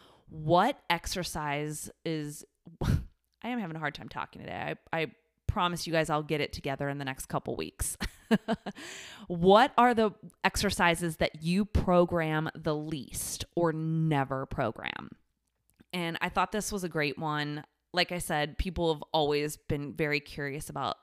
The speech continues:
you know, hearing the exercises that I love to program and exercises that I hate to program or never will program. And so since this comes up a lot, I thought this would be a great question to talk about.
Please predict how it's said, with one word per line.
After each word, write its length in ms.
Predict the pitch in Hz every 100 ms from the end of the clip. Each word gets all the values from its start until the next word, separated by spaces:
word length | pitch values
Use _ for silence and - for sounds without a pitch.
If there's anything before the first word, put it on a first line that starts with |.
| _ _ _ _
you 120 | -
know, 160 | 143 139
hearing 640 | - 160 156 147 147 151 - -
the 240 | 147 139 -
exercises 580 | - 160 151 143 143 147
that 120 | 139
I 100 | 120
love 340 | 143 151 170
to 80 | 170
program 600 | - 170 165 165 160 160 - - - -
and 160 | 160 160
exercises 640 | 143 151 147 135 135 151
that 120 | 147
I 80 | -
hate 320 | - 165 -
to 80 | 175
program 440 | - 156 156 143
or 80 | 139
never 340 | 139 135 143 143
will 140 | 151
program. 640 | - 151 147 151 147 147 151 _ - - _ _ -
And 540 | 151 143 139 143 143
so 240 | - 156
since 240 | 143 160 156
this 160 | 147
comes 240 | - 156 139
up 140 | 127
a 40 | 147
lot, 200 | 131 107
I 60 |
thought 220 | 101 139
this 180 | - 151
would 100 | 147
be 100 | 143
a 60 | 131
great 240 | - 110
question 400 | - - - 82
to 80 | 80
talk 300 | - - -
about. 260 | - -